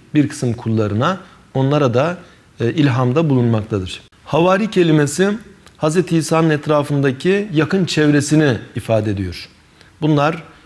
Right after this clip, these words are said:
beyaz elbiseler giydiklerinden bunlara havari denildiği söylenmiş veya temiz bir kalbe sahip olmalarından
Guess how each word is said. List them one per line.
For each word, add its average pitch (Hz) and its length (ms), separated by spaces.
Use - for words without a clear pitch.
beyaz 147 260
elbiseler 139 640
giydiklerinden 117 840
bunlara 143 420
havari 135 420
denildiği 127 760
söylenmiş 110 680
veya 139 180
temiz 143 340
bir 135 60
kalbe 135 360
sahip 131 420
olmalarından 120 640